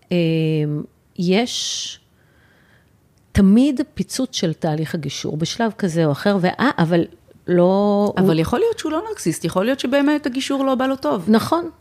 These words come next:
Speaker 1: אבל יהיה עוד גישור. ובגישור הבא הוא ימצא עוד משהו, ותמיד לנהל איתם משא ומתן, זה,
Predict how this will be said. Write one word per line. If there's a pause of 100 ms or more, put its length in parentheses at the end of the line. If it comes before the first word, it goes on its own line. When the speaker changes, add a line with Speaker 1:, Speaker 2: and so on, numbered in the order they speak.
Speaker 1:
אבל
יהיה
עוד
גישור. (1500)
ובגישור
הבא (420)
הוא
ימצא
עוד
משהו,
ותמיד
לנהל
איתם
משא
ומתן, (1040)
זה,